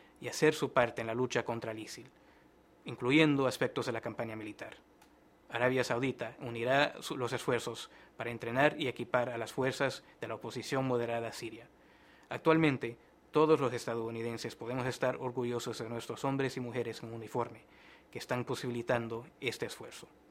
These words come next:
Hoy estamos mostrando al mundo lo mejor del liderazgo estadounidense. Vamos a proteger a nuestro pueblo, vamos a permanecer al lado de nuestros aliados que defienden a sus países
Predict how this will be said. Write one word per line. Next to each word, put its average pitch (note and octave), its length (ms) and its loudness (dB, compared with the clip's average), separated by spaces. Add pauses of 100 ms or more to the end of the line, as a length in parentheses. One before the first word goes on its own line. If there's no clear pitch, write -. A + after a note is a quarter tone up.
(800)
Hoy E3+ 260 6
estamos C3+ 340 2
mostrando B2+ 400 2
al B2 80 6
mundo A#2+ 300 2
lo A#2 60 0
mejor C3+ 340 6
del C3 140 2
liderazgo A#2 460 -2
estadounidense. A2+ 840 -8 (440)
Vamos C#3+ 240 2
a D3+ 60 2
proteger C#3+ 400 4
a B2 60 4
nuestro A#2+ 260 -2
pueblo, A2+ 320 -10 (320)
vamos C#3+ 380 4
a C3 80 2
permanecer B2 500 2
al A#2+ 120 2
lado A#2+ 200 4
de A#2+ 80 0
nuestros A#2+ 280 -4
aliados A#2 420 -4
que A#2 100 -6
defienden A#2 480 -8
a A2+ 40 -8
sus A#2+ 200 -8
países - 540 -14